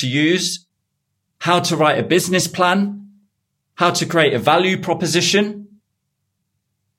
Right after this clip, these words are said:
You're looking at people who have done it well and thinking,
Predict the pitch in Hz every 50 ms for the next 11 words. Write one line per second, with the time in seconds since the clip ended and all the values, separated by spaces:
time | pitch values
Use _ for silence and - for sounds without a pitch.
0 | _ _ _ _ _ _ _ _ _ - 147 165 170 202 202 202 202 202 185 160
1 | - 165 185 190 180 175 180 165 165 170 170 165 160 - - 185 175 170 156 135
2 | 123 151 185 190 175 147 123 113 104 - - 131 139 139 135 - 190 185 175 175
3 | 185 170 156 147 131